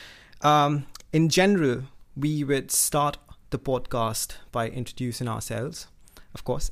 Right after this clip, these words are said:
and then we would introduce our guest speaker. And then we would ask our guest speaker to tell us more about themselves and then about the journey that they took so far. So basically, them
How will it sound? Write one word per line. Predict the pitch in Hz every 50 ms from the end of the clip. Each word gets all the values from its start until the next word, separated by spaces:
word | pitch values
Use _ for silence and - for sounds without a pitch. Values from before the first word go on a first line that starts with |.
| - -
and | 127 120 120 120 120 117
then | 117 120 120 123 123 123 120
we | 120 120
would | 117 120 117
introduce | - 127 120 - 120 113 - 127 123 127 127 120 - - -
our | 120 117 113
guest | 110 - 131 120 117 - - -
speaker. | - - - - 120 113 113 - - 180 196 208 - - _ - _ _ - - - - - - - - -
And | 135 135 135 131
then | 147 147 147 143
we | 143 143
would | 143 139 139 135 -
ask | 135 147 156 - - -
our | 147 139 135
guest | 123 131 127 123 127 - - - - - - -
speaker | - - - - 139 135 127 - 120 113 107 107 113 110 - -
to | - 117
tell | - - 120 113 -
us | 110 107 104 - - - -
more | 123 117 113 113 -
about | - 113 113 107 107 107 107
themselves | - 110 110 110 - - 156 160 175 190 180 - - - - - - - - - - - - -
and | 123 131 131 131 127 123
then | 127 123 120 123 123 123 123 123 - - -
about | - 120 127 127 127 127 -
the | 135
journey | 120 113 - 139 131 131 131 127 131 131 131
that | 117 117 113 113 113 - - - - - -
they | 120 117
took | - - 123 123 - - -
so | - 120 113 113
far. | - - - 113 110 - - - - - -
So | - - - 117
basically, | 117 123 120 117 - 123 120 - 127 120 120 123 120 117 - - - - - - - - - - - - -
them | - 147 139 135 131 131 135 131